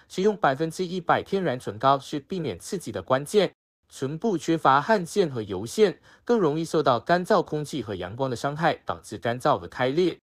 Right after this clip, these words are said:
Matthew Dulame 建议根据季节变化调整唇部护理，冬季提供额外的水分，夏季使用适当的防晒产品，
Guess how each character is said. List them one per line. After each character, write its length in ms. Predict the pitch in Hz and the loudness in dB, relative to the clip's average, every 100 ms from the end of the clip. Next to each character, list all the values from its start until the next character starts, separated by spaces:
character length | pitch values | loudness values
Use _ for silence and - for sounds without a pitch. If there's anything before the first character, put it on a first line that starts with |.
| _ | _
Matthew 360 | 165 190 202 190 | 4 4 4 0
Dulame 500 | 139 113 131 156 143 | 0 2 2 4 0
建 200 | 165 175 | 0 -2
议 80 | 170 | -2
根 200 | 165 160 | -4 -4
据 180 | 190 170 | -6 -8
季 180 | - | -8
节 200 | 147 107 | -8 -8
变 200 | 98 135 | -4 -4
化 240 | 120 127 87 | 2 2 2
调 200 | - 95 | -4 -4
整 180 | 120 95 | -2 -4
唇 200 | - 87 | -6 -10
部 180 | 90 165 | -4 -2
护 220 | 185 170 | 0 0
理， 160 | 104 - _ _ _ | -2 -6 _ _ _
冬 220 | 175 185 | 0 0
季 180 | - 214 | -2 -6
提 180 | - 120 | -4 0
供 180 | 160 160 | 2 2
额 120 | 117 | 4
外 140 | 147 160 | 6 4
的 80 | |
水 220 | 117 107 87 | 2 -4 0
分， 280 | 165 160 - | 4 4 0
夏 200 | - 135 | -2 0
季 140 | 139 | -2
使 160 | 123 110 | -8 -6
用 140 | 127 | -6
适 160 | 131 156 | -6 0
当 160 | 139 | 2
的 80 | 113 | 2
防 200 | 98 90 | -4 -6
晒 180 | 101 170 | 0 0
产 200 | - 87 | -2 -8
品， 260 | 95 123 | -6 -6